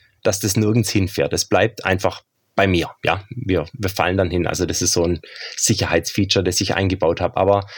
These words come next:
das ist wirklich, äh, sehr, sehr intensiv und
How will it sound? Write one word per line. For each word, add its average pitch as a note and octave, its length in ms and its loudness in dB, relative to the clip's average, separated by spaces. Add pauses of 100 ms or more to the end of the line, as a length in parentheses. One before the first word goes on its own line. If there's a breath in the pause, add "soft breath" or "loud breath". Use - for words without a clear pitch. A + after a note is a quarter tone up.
(360 loud breath)
das B2+ 180 0
ist C3 200 -2
wirklich, B2+ 720 2 (380)
äh, G#2+ 420 0
sehr, D3 260 4
sehr - 400 2
intensiv F3+ 720 0
und C#3+ 320 2